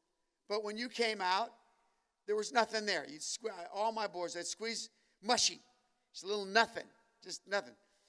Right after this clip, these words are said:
And, and what happened is those children had to begin to develop those muscles by pushing against something,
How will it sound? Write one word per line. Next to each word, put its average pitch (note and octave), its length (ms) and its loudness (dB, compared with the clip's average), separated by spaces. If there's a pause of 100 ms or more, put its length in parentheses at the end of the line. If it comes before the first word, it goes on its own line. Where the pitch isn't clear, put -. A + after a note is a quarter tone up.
(320)
And, G3 140 -2 (140)
and G3+ 140 -6
what G#3 140 -2
happened A#3 460 -2
is G3 260 -6
those G3 260 -4
children A#3+ 600 -6 (420)
had G#3+ 320 0
to G3 100 -12
begin F#3+ 540 -4 (420)
to G3+ 100 -10
develop A#3+ 520 0
those F3+ 280 -8
muscles D3+ 380 -8
by D3 140 -8 (160)
pushing A3 400 -4
against G3+ 600 -2
something, F3 560 -6